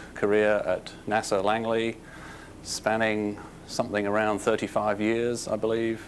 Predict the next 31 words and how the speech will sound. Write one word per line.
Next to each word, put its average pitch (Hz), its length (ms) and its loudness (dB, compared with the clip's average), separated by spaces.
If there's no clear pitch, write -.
Uh, 95 220 2
he 104 180 0
was, 98 500 2
uh, 95 180 4
branch 107 420 0
head 117 400 0
in 95 160 -6
the 95 180 -2
aero 104 540 2
elasticity 110 880 -2
branch, - 840 -2
and 92 260 -2
then, 98 260 2
uh, 92 200 2
chief - 260 -2
scientist 113 800 0
in 101 260 2
the, 98 540 2
uh, 92 160 4
loads 110 760 2
and 98 200 -4
aero 107 400 2
elasticity 107 840 0
division, 123 480 2
which 107 160 -2
is 92 140 -2
now 104 240 4
the 98 100 4
structural 107 680 0
dynamics 113 560 2
division. 101 500 -2